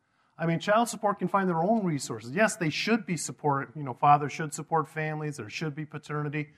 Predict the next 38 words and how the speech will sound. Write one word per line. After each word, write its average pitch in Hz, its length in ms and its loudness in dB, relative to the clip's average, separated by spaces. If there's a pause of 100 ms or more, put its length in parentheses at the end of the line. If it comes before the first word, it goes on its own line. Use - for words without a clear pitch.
(360)
We 240 120 -2
don't 226 140 2
disagree 165 400 0
with 147 120 -2
that. 175 200 0 (280)
But 151 100 0
stop 226 380 6
punishing 185 600 0 (560)
young 160 460 2
single 160 420 0
women 139 480 -4 (200)
and 147 120 0
intimidating 147 760 0
them 127 320 -4 (340)
and 123 160 -4
frightening 160 400 4
them 135 160 -2
and 127 80 -6
taking 175 300 -4
their 151 100 0
Medicaid 147 420 0
away 131 180 -4
when 131 120 -8
they 120 120 -6
don't 143 280 0
identify 139 460 -2
the 143 80 -8
father. 160 420 4
That's 120 200 -12
not 151 260 -2
good 156 260 0 (280)
health 165 280 2
policy. 160 440 2
It's 147 100 -10
not 107 140 -10
good 113 180 -14
public 170 320 2
policy. 147 640 -4